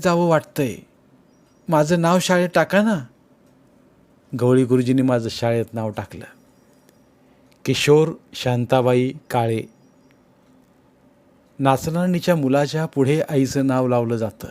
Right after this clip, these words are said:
कारण बापाचा पत्त्याच नसतो. "उद्यापासून शाळेत ये"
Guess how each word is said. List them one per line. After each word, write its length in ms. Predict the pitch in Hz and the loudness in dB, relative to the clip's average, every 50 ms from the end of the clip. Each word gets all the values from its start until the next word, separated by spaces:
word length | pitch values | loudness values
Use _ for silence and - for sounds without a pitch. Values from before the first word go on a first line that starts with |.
| - _ _ _ _ _ _ _ _ _ _ - | -18 _ _ _ _ _ _ _ _ _ _ -6
कारण 160 | 127 127 127 | -4 -2 0
बापाचा 440 | 120 131 131 - - 147 139 135 156 | 0 0 0 2 0 0 0 0 -2
पत्त्याच 480 | 147 - 151 139 - - 170 160 170 | -2 0 -2 -2 0 0 0 0 0
नसतो. 520 | 180 175 175 160 - - - 190 175 147 - _ _ _ _ _ _ _ _ _ _ _ _ _ _ _ _ _ _ _ _ _ _ _ _ _ _ _ _ _ _ _ _ _ _ _ _ _ | 0 -2 -4 -4 -4 -4 -6 -6 -6 -8 -14 _ _ _ _ _ _ _ _ _ _ _ _ _ _ _ _ _ _ _ _ _ _ _ _ _ _ _ _ _ _ _ _ _ _ _ _ _
"उद्यापासून 540 | 170 160 170 190 196 190 202 185 - 208 208 | 2 6 8 8 8 8 6 4 4 2 0
शाळेत 320 | - - 196 185 202 208 185 | 2 4 4 6 6 6 6
ये" 320 | 196 196 190 185 156 127 | 6 6 6 6 4 2